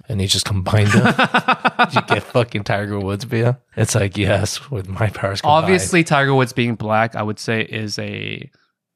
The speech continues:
Speaker 2: was a bigger difficulty for him
Speaker 1: Uh-huh.
Speaker 2: being accepted in a ninety-nine percent white sport than him being
Speaker 1: Right.
Speaker 2: Asian.
Speaker 1: Yeah,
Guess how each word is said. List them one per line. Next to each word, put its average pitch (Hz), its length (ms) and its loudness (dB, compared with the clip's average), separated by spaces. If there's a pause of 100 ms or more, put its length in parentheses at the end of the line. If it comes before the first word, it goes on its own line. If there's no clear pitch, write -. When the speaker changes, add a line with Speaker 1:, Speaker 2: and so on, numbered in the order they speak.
Speaker 2:
was 127 160 2
a 117 80 6
bigger 120 340 2
difficulty 131 600 0
for 127 180 0
him 117 100 4
Speaker 1:
Uh-huh. 107 40 0
Speaker 2:
being 117 340 0 (160)
accepted 123 600 0
in 110 180 0
a 107 260 0 (100)
ninety-nine 113 420 2
percent 110 420 -2
white 107 320 0
sport 113 340 0
than 107 160 0
him 110 160 -2
being 107 220 0
Speaker 1:
Right. 80 320 -4
Speaker 2:
Asian. 110 340 -2 (140)
Speaker 1:
Yeah, 107 320 2